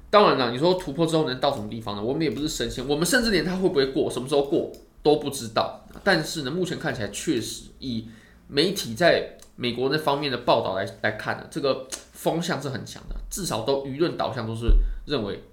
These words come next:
会过，而且会很快就会通过。那如果我们这个位置呢，它真的能顺利突破，确认突破，再往上的话，其实我们就可以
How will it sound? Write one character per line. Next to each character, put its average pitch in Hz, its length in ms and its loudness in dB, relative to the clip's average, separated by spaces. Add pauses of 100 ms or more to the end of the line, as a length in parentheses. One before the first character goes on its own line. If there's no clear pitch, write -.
(140)
会 131 120 2
过， - 240 0
而 - 40 4
且 165 100 2
会 151 120 0
很 101 180 -6
快 139 160 -2
就 113 120 0
会 110 80 -2
通 101 240 -8
过。 - 240 -8 (680)
那 - 320 4 (360)
如 190 180 2
果 220 100 8
我 123 160 8
们 107 260 -4
这 202 100 2
个 151 100 0
位 143 140 6
置 113 80 -2
呢， 98 180 -4
它 160 140 2
真 165 160 0
的 156 100 2
能 113 140 -2
顺 143 180 -4
利 127 80 -6
突 98 200 -14
破， - 280 -6
确 185 180 2
认 143 160 2
突 113 140 -8
破， - 180 -10
再 165 180 4
往 101 160 0
上 120 200 0
的 104 60 -6
话， - 160 -2
其 - 140 -8
实 151 80 -4
我 131 120 0
们 113 120 -4
就 143 120 -2
可 139 100 -2
以 110 40 -2